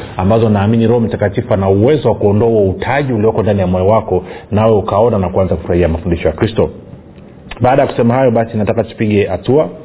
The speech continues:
Kumbuka, hii ni wiki yetu ya pili ama ni awamu yetu ya pili,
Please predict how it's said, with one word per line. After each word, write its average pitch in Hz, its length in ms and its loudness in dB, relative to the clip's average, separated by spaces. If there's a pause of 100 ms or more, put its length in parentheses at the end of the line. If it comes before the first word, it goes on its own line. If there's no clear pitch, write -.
(420)
Kumbuka, 127 400 0
hii 120 220 -2
ni 110 140 2
wiki 117 520 0
yetu 107 240 0
ya 90 140 0
pili 139 480 2
ama 104 340 0
ni 95 200 -4
awamu 101 320 2
yetu 98 300 0
ya 85 80 -2
pili, 143 400 0